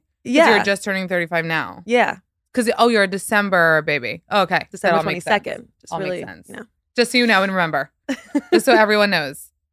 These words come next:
Speaker 1: Crazy time. Crazy time since the summer for you.
Speaker 2: Yes.
Speaker 1: Usually you didn't have, I mean, you've been on Summer House since the second season.
Speaker 2: Yep.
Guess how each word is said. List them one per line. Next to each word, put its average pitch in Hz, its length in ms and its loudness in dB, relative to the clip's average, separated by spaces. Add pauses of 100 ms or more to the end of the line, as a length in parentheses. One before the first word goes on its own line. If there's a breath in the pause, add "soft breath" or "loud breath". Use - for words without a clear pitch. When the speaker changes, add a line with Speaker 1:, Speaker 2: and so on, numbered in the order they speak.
(180)
Speaker 1:
Crazy 226 580 -2
time. 175 640 -4
Crazy 190 300 -4
time 226 240 2
since 214 220 -8
the 220 80 -6
summer 302 340 -2
for - 160 -4
you. 135 300 -2 (120)
Speaker 2:
Yes. 185 300 -8
Speaker 1:
Usually 247 460 -2
you 277 60 0
didn't 262 200 2
have, 247 340 0
I 208 60 0
mean, 214 160 -2
you've 220 260 -2
been 262 200 2
on 214 400 0
Summer 208 280 -4
House 196 300 -4
since 185 480 -6 (240)
the 196 80 -10
second 175 400 -4
season. 147 580 -14
Speaker 2:
Yep. 160 180 -6